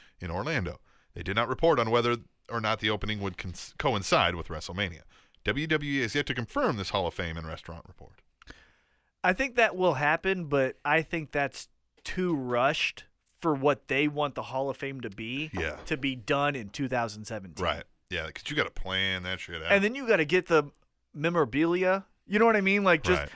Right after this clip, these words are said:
Speaker 2: I
Speaker 1: Which
Speaker 2: know
Speaker 1: they
Speaker 2: they
Speaker 1: have some,
Speaker 2: I
Speaker 1: but
Speaker 2: know they have some, but then they're gonna have to track down some people. You know, I, I, I'm making these names
Speaker 1: Yeah,
Speaker 2: up.
Speaker 1: and I don't think they want it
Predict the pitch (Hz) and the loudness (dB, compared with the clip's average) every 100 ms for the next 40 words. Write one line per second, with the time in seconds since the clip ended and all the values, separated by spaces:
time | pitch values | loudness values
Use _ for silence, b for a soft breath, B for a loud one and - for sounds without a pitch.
0 | - 233 269 247 233 180 85 78 82 240 | 0 6 8 10 8 4 -2 -4 2 4
1 | 247 240 196 185 190 - 160 147 156 214 | 6 6 6 6 4 4 -2 -2 0 0
2 | 208 190 180 180 151 180 175 170 165 165 | 0 0 -2 -4 -2 0 2 2 0 0
3 | 165 160 175 160 160 160 160 151 B B | -4 -2 -4 0 2 4 4 2 B B
4 | - 170 143 139 147 - 165 165 170 160 | -8 -2 0 0 -4 -2 -2 0 0 0
5 | 165 185 170 160 139 139 139 131 120 135 | 4 4 4 -2 -2 0 -2 2 2 4
6 | 190 151 135 120 117 104 107 95 | 2 0 0 0 2 2 0 0